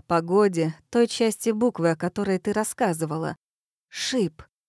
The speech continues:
шепчу я, потому что, Матерь Божья, это лучшая ссора в моей жизни. Он серьёзно кивает.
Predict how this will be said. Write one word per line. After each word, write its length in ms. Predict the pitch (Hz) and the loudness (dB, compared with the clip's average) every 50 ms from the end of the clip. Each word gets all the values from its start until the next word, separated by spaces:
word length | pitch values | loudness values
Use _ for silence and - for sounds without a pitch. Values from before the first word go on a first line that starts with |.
| _ _ | _ _
шепчу 380 | - - 180 160 - - - 175 | -8 -8 -8 -6 -6 -4 -4 -2
я, 220 | 170 175 202 214 | 0 0 -2 -2
потому 380 | - 180 160 - 160 165 175 180 | -2 -4 -4 -4 -2 -2 -4 -4
что, 240 | - - - 196 | -6 -8 -6 -4
Матерь 440 | 180 185 208 226 220 - - 262 233 | -2 -2 -2 -2 -4 -4 -6 -6 -6
Божья, 540 | 214 208 233 240 214 180 175 170 170 160 170 - _ _ _ | -4 -2 0 0 2 0 0 -2 -2 -4 -4 -8 _ _ _
это 260 | 277 262 - - 254 | -4 -2 0 0 0
лучшая 500 | 247 240 226 196 - - - - 165 165 | 2 2 2 0 0 -2 -2 -2 -2 -2
ссора 420 | 160 - - 254 262 262 285 254 226 | -2 -2 0 0 2 2 2 2 2
в 60 | 214 | 2
моей 380 | 202 196 190 190 196 220 233 | 2 2 0 0 0 0 -2
жизни. 640 | 240 220 202 202 208 180 165 160 160 160 156 156 - _ _ _ _ _ | -2 -2 -4 -4 -2 -2 -4 -4 -4 -4 -4 -4 -6 _ _ _ _ _
Он 140 | - 240 254 | -2 -2 -2
серьёзно 560 | 262 - - 208 202 202 202 208 202 196 196 | 0 -2 -2 0 2 2 2 2 2 0 -2
кивает. 640 | 196 - - 233 202 185 160 139 151 151 - - | -4 -4 -4 -2 0 0 0 0 -2 -6 -10 -14